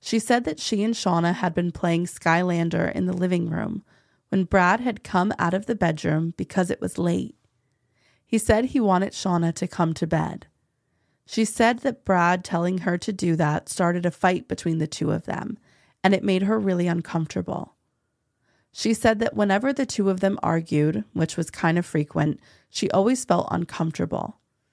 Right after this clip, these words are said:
So, as she always did, that night she went into her room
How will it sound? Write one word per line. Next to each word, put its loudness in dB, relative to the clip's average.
So, 4
as 0
she 0
always 2
did, -2
that 2
night 0
she -2
went 0
into 0
her 0
room 0